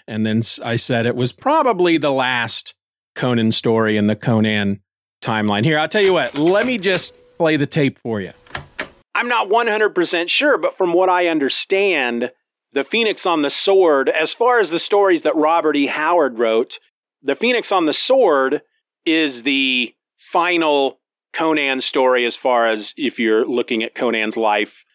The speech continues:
uh, in a linear fashion. So yeah, I was wrong. And, uh, I'm never afraid to admit when I'm wrong. I mean, I am wrong a lot.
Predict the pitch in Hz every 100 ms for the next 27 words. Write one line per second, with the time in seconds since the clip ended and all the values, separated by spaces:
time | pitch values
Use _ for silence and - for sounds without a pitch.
0 | _ - 101 95 95 101 _ _ _ -
1 | 120 117 113 113 104 98 117 104 - -
2 | - - - - - 175 196 220 127 _
3 | - _ - - - - - - 151 202
4 | 226 202 180 202 170 113 92 _ _ _
5 | - 151 151 151 147 147 139 139 151 202
6 | 196 190 196 196 202 175 175 - 170 170
7 | 170 180 185 - - 175 156 131 147 151
8 | 147 135 131 123 117 117 165 214 - -
9 | 135 127 127 120 120 - _ _ _ -
10 | 127 156 170 165 151 151 151 151 147 -
11 | _ _ _ 143 139 135 127 123 175 -